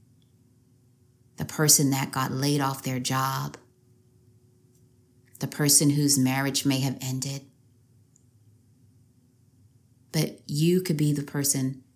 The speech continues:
who has the story of, "I was a single mom. I didn't have a lot, but I was able to build a life that allowed me to achieve X, Y, Z."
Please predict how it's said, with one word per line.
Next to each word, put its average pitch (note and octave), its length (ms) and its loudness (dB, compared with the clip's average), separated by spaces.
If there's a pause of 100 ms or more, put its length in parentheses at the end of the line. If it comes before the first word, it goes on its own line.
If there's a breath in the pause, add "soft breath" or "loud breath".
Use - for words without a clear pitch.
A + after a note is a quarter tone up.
(600)
who C#3+ 460 2
has C#3+ 240 0
the D3 100 2
story C#3+ 380 2
of, C3 120 -6
"I D3 120 0
was D#3 160 0
a D3 40 4
single C#3+ 360 4
mom. C#3+ 540 -4 (360 loud breath)
I D3+ 140 2
didn't C3+ 180 0
have C#3+ 260 -2
a D3 60 -4
lot, C#3 400 -6 (720)
but C3+ 400 2 (840)
I D3+ 200 2
was C#3+ 300 2
able D3 280 0
to - 160 -2
build C#3 460 -4
a C3 80 -8
life B2 600 -10 (1400)
that C#3+ 140 0
allowed C3 420 0
me B2+ 140 2
to C3 180 2
achieve B2 640 0 (280)
X, - 260 -2
Y, A#2 180 -8
Z." A#2 380 -6